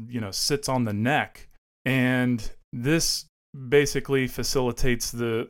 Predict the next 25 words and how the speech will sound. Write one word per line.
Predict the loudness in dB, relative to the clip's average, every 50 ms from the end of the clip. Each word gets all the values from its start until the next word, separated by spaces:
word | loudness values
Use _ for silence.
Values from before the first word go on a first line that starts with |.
| -6 -6
the, | -4 -2 -2 -4 -4 -8 _ _ _ _ _ _ _ -8
you | -4 -2 -2
know, | -2 -2 -4
b-, | -2 -2 -2 -2
basic | -2 -2 0 2 2 2 2 -2 -2 -4 -4
survival | -4 -4 -4 -4 0 2 4 4 4 4 2 -2
functions. | -4 -2 -4 -4 -4 -4 -8 -10 -10 -10 -10 -10 -10 -10 -10 -14 _ _ _ -6 -2
And, | 0 0 0 0 0 0 -2 -2 -4 -8 _ _ _ _ -10
and | -6 -6
it's | -6 -6 -4 -2
all | -2 0 0
about, | 0 0 0 2 2 0 -2 -4 _ _ -6
you | -4 -4
know, | -4 -4 -6
the | -6 -6
survival | -6 -2 -2 0 -2 0 2 2 4 6 6 4 4 2 0 0 0 -2 -4 -6 -12 -16 -10 -4
mode | -2 0 2 2 4 4 4 2 2 0 0 -4 -6 -8 -12 -12 -8
of, | -4 -2 -2 0 -2 -4 -6 -8 -12 -16 -18 _ _ -8
you | -4 -2 -2
know, | -2 -2
the | -4 -6
fight | -6 -2 0 0 0 0
or | 0 -4
flight | -8 -6 -4 0 2 2 2 0 -2 -8 -14 -18 -18 -20 -18 -14
and, | -10 -8 -6 -6 -6 -4 -6 -6 -6 -8